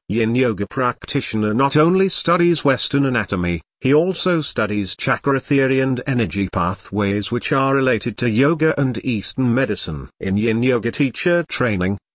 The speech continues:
an aspiring Yin Yoga student will have to study yoga texts like Patanjali's Yoga Sutra and Hindu texts like Bhagavad Gita.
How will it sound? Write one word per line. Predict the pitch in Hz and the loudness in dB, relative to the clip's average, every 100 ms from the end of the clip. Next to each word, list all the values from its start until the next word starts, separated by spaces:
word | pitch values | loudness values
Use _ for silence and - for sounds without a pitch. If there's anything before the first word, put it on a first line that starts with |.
| - | -4
an | 110 | -2
aspiring | 110 - - 123 101 95 104 | -2 -4 -2 -2 0 -2 -2
Yin | 107 113 | 0 0
Yoga | 120 127 113 | 2 0 0
student | 107 - 101 95 113 | -4 -2 -2 -2 -2
will | 139 170 | 0 2
have | 190 - | 0 0
to | - | -2
study | - - 127 104 | -2 -2 -2 0
yoga | 101 135 139 135 | 2 2 2 -2
texts | - 165 - - - 123 | -2 -4 -4 -6 -4 0
like | 127 131 | 0 -2
Patanjali's | - 147 139 160 151 113 104 101 90 | -4 -2 0 0 0 0 0 0 2
Yoga | 123 143 117 | 2 2 2
Sutra | 120 139 120 - 85 92 | 0 0 0 -2 -2 -2
and | 95 | -2
Hindu | 107 143 120 104 | 0 0 2 -2
texts | - 117 - - - | -4 -6 -6 -6 -2
like | 98 92 - | 0 0 -2
Bhagavad | 117 104 92 85 120 117 104 95 85 104 | -4 -2 -4 -2 0 2 2 0 -2 -6
Gita. | 117 113 90 - 82 | -4 -4 -4 -8 -10